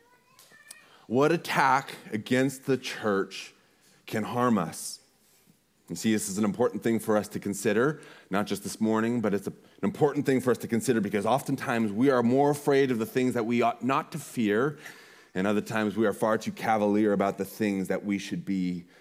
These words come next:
alert to. Now, I assume that none of us this morning would say that death can truly harm us. After all, we are Christians, and we know that death does not have the final word for us.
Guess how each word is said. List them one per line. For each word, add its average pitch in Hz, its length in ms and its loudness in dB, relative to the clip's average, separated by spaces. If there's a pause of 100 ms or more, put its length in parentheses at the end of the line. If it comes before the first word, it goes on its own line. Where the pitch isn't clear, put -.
(100)
alert 95 560 -2
to. 85 360 -6 (1400)
Now, 139 240 4
I 127 80 4
assume 139 360 2
that 131 140 4
none 131 160 2
of 131 100 2
us 123 140 2
this 120 140 -8
morning 123 300 2
would 110 140 0
say 120 460 2
that 113 300 -2
death 127 300 0
can 113 100 0
truly 117 380 0
harm 117 420 -2
us. 117 160 -2
After 107 320 0
all, 107 180 4
we 104 200 0
are 104 140 2
Christians, - 840 -6 (460)
and 107 180 2
we 127 140 4
know 120 480 2 (320)
that 107 540 2 (840)
death 117 480 0
does 110 180 0
not 117 180 0
have 110 260 -2
the 98 60 -6
final 107 420 0
word 110 300 2
for 98 240 0
us. - 460 -6